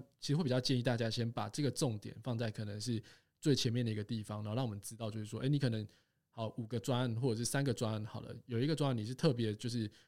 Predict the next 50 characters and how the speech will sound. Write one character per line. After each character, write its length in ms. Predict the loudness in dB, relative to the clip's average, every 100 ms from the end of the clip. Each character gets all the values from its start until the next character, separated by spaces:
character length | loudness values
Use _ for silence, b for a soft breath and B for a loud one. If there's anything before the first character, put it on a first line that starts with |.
| _
花 160 | -2 0
很 100 | 2
多 160 | 2
时 180 | 0 0
间 220 | 0 0
在 140 | 2 0
执 260 | -2 -2
行 260 | 0 0 -2
研 160 | -2 0
究 120 | 0
这 80 | 0
件 160 | 0
事 160 | -2 -2
情 180 | -4 -4
的 80 |
话， 80 | -6
你 80 | -4
其 100 | -4
实 80 | -2
可 80 | -2
以 60 |
把 160 | -2 -4
它 260 | -2 -4 -6 -16 _ _
摆 120 | -6
在 160 | 2 2
第 160 | 0
一 140 | -8 -8
个， 200 | -8 -8 -4
然 80 | 0
后 40 |
让 120 | 2
我 40 | 0
们 80 |
在 140 | 0 0
看 160 | 2
的 80 | 0
时 100 | 0
候 80 | -2
可 120 | -2
以 40 | -2
比 60 |
较 100 | -4
清 160 | -4 -4
楚 120 | -4
地 80 | -8
知 100 | -6
道 140 | -6
说， 180 | -4 -2
哦， 140 | 0
你 120 | 0